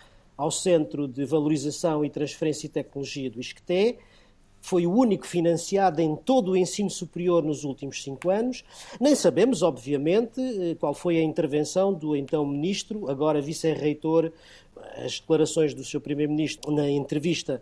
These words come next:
são, são claras, mas eu julgo que é preciso que haja um esclarecimento cabal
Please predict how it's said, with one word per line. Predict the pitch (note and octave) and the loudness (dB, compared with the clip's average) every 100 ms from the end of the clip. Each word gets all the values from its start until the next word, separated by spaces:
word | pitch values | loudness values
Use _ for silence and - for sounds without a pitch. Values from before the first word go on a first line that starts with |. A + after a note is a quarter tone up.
| - | -10
são, | - E3+ C3+ C3 | -4 -2 -2 -4
são | - C3 | -6 -8
claras, | - E3 G#3 A3+ A#3 G3 | -4 4 4 6 6 4
mas | A3 | 0
eu | F3+ G3+ | 0 -2
julgo | E3+ A3+ | 0 -2
que | - G3+ | 0 -2
é | |
preciso | G3+ - G3+ G3 | -2 -8 -6 -6
que | - F3 | -4 -2
haja | E3 E3 F3 F3+ - - - - | 0 0 -2 -6 -10 -20 -20 -2
um | G#3 A3+ | 2 2
esclarecimento | - - G3 F#3+ - F3 F3 G3+ - - _ | 0 2 2 2 -2 -4 2 2 2 -4 _
cabal | - A3+ D#3 D#3+ D#3 D3+ D#3 D#3+ E3+ | 6 6 8 4 6 6 2 0 -6